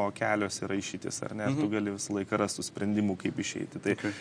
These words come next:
Speaker 1: jeigu tu pa-, pradėsi verslą irgi ten bus blogai, nu, tai bet kuriuo atveju tu kažką, tu kažkokį išeitį rasi.
Speaker 2: Mhm.
Speaker 1: Kažkokį sprendimą rasi. Nu, ir kas blogiausiu atveju atsitiks? Nu,
Speaker 2: Nieko,
Speaker 1: turbūt
Speaker 2: bankrutuos ir viskas.
Speaker 1: Nu, tai čia pačiu blogiausiu atveju. Nu, ir
Speaker 2: <laughs> Ir tai
Speaker 1: pradėsi
Speaker 2: nebūtų
Speaker 1: iš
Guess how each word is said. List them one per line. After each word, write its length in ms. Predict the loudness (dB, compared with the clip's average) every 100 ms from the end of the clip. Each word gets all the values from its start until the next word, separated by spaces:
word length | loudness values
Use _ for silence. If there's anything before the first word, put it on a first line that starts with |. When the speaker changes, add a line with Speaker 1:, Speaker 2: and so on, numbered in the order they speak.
| -6
Speaker 1:
jeigu 340 | 4 4 6 2
tu 140 | 2
pa-, 140 | 2 4
pradėsi 480 | 4 4 4 4 6
verslą 400 | 6 4 2 4
irgi 300 | 4 2 4
ten 220 | 4 4
bus 140 | 2 2
blogai, 400 | 6 6 6 0
nu, 100 | -2
tai 140 | -2
bet 160 | -2 -2
kuriuo 220 | 0 2
atveju 180 | 0 -2
tu 80 | -2
kažką, 360 | -2 2 2
tu 160 | 2 -4 -4 -4
kažkokį 480 | -2 -2 0 0 0
išeitį 420 | 0 0 0 4
rasi. 240 | 4 4 0 -8 -10
Speaker 2:
Mhm. 340 | -4 -4 -4 -8 -12 -20 -10
Speaker 1:
Kažkokį 340 | -8 -8 -2 0
sprendimą 500 | 4 6 6 6 6
rasi. 300 | 4 2 -4
Nu, 140 | -4
ir 20 | -4
kas 220 | 2 2
blogiausiu 500 | 2 2 2 2 2
atveju 240 | -2 -2 -6
atsitiks? 460 | -6 -10 -10 -12 -14 -18 -20 -20 -20 -10
Nu, 100 | 4
Speaker 2:
Nieko, 220 | 6 6 6
Speaker 1:
turbūt 80 |
Speaker 2:
bankrutuos 420 | 6 6 8 6 4
ir 100 | 2
viskas. 220 | 0 -6 -8
Speaker 1:
Nu, 240 | -6 -6
tai 180 | 0 4
čia 240 | 6 8 8
pačiu 280 | 10 8 10
blogiausiu 480 | 8 12 10 10 6
atveju. 280 | 6 2 4
Nu, 80 | 2
ir 80 | 0 -2
Speaker 2:
<laughs> 160 | 6 8
Ir 60 | 10
tai 120 | 10
Speaker 1:
pradėsi 340 | 12 12 10
Speaker 2:
nebūtų 40 |
Speaker 1:
iš 100 | 10